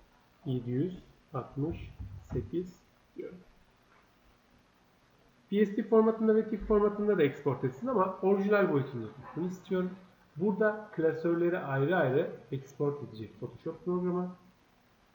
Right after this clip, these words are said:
Dördüncü seçenekteki Run Action'ı aktif hale getirmiyoruz çünkü bir action uygulamayacağız buna.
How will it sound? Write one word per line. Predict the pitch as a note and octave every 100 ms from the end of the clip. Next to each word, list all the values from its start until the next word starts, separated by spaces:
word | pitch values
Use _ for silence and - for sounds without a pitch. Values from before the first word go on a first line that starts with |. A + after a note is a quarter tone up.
| _ _ _ -
Dördüncü | C3+ E3 A#3+ B3 -
seçenekteki | A#3 A#3 A#3 A#3 A#3 A3
Run | F3+ A3+
Action'ı | A3 - F3+
aktif | D3 - -
hale | F3 E3
getirmiyoruz | E3 E3 F#3+ C#3+ C#3
çünkü | D3 C#3+
bir | D#3+ F#3
action | F#3 F3
uygulamayacağız | D#3+ C#3 C#3+ C#3+ A#2+ A#2+ A2 A#2
buna. | D3 C3+